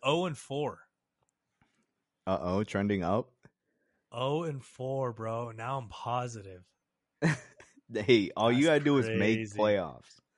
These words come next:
Speaker 1: That's crazy. No, so I've won five games in a row. This is week nine.
Speaker 2: Yeah,
Speaker 1: Yeah.
Speaker 2: oh and four to five and four. That's dirty.
Speaker 1: Yeah, that's dirty.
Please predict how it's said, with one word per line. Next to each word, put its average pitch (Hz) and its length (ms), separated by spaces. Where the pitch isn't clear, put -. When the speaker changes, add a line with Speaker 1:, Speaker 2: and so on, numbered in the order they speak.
Speaker 1:
That's 120 320
crazy. 104 540
No, 127 180
so 123 160
I've 131 180
won 139 180
five 127 300
games 113 240
in 104 80
a 101 80
row. 95 280
This 113 140
is 113 140
week 113 220
nine. 123 280
Speaker 2:
Yeah, 98 300
Speaker 1:
Yeah. - 80
Speaker 2:
oh 113 160
and 113 100
four 104 260
to 110 120
five 98 320
and 107 120
four. 123 360
That's 92 260
dirty. 87 220
Speaker 1:
Yeah, 90 280
that's 98 300
dirty. 95 400